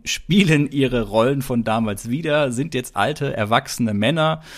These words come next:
Der Daniel LaRusso ist ein Autoverkäufer, dem geht's eigentlich ganz gut. Der hat, äh, ein Autohaus, dem, der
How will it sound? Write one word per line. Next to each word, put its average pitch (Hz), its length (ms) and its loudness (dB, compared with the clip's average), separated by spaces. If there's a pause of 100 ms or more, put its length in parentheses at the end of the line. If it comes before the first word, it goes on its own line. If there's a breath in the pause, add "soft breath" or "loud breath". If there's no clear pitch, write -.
(460 loud breath)
Der 113 240 0
Daniel 120 380 4
LaRusso 123 680 2
ist - 240 -6
ein 95 400 -4
Autoverkäufer, 143 1040 0
dem 95 300 -6
geht's 135 260 -4
eigentlich 120 260 -4
ganz 104 280 -8
gut. 135 420 -4
Der 117 100 -4
hat, - 360 -8 (120)
äh, 123 60 -6
ein 107 240 -4
Autohaus, 143 800 -2
dem, 113 560 -6
der - 100 -14